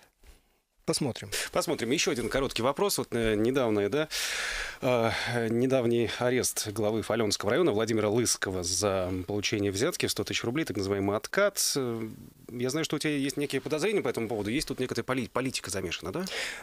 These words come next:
Speaker 1: Вот у, я люблю, э, смотреть на вещи не, не так вот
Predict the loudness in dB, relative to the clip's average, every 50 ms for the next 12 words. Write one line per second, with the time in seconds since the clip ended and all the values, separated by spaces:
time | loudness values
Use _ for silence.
0 | -10 -4 0 0 0 0 -2 -6 -10 -10 -8 -4 -4 -2 -2 0 0 0 0 0
1 | 0 -2 -2 -4 -2 -2 0 2 2 4 4 4 4 2 4 4 4 4 4 4
2 | 2 2 2 0 2 2 2 2 2 2 2 4 2 2 2 2 4 4 4 4
3 | 4 2 2 2 4 4 4 4 4 4 4 4 2 4 4 2 2 2 0 -4
4 | -4